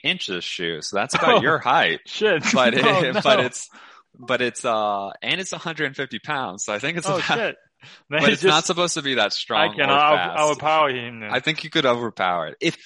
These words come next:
Speaker 1: well, there isn't one that exists. If they build it to the specs they said, it's not gonna be that strong.
Speaker 2: Mm-hmm.
Speaker 1: Um,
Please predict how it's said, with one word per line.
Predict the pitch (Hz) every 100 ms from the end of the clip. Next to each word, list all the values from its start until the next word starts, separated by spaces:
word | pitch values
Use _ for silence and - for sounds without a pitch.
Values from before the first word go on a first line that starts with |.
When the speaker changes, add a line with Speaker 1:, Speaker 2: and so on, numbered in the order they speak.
| -
Speaker 1:
well, | 151 135 135
there | 143
isn't | 151 165 135 117
one | 107 98
that | 92
exists. | 82 - 87 - - - -
If | 123
they | 127
build | 107 127 143
it | 147
to | -
the | 120 -
specs | - 104 - -
they | 90
said, | 90 - 85 73 - - -
it's | 110 107
not | 110 113
gonna | 117
be | 101 98 87
that | 85 -
strong. | - 76 82 135 160 - - _ _ -
Speaker 2:
Mm-hmm. |
Speaker 1:
Um, | 92 85 76 76